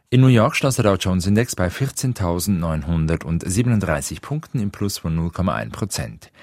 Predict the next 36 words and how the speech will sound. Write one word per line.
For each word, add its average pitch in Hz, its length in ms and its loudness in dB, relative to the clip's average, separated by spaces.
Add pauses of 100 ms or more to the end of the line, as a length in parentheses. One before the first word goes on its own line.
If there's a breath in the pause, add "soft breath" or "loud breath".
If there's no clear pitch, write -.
(340 loud breath)
In 117 100 0
Tokio 135 340 4
steht 98 260 0
der 92 100 4
Nikkei-Index 87 580 0
bei 80 140 0
dreizehntausendachthundertneunundvierzig 98 2250 -2
Punkten 90 540 -2 (280 loud breath)
im 110 160 4
Minus 113 440 2
von 62 320 -10
eins 71 320 -8
Komma 69 240 -6
fünf 110 280 0
Prozent. - 520 -8 (640 soft breath)
Der 117 100 6
Dollar 143 300 2
wird 131 160 -4
zu 117 140 0
vierundneunzig 95 580 0
Rappen 78 280 -4
zweiundvierzig 101 640 -2
gehandelt, 110 480 0
der 101 120 2
Euro 90 320 0
zu 87 120 -4
einem 82 140 0
Franken 80 400 -6
dreiundzwanzig 78 760 -4
sechsundneunzig 98 800 0
beziehungsweise 80 680 -2
zu - 140 -4
einem 73 160 -4
Dollar 73 260 -2
einunddreißig 82 680 -2
dreiunddreißig. 87 1200 -2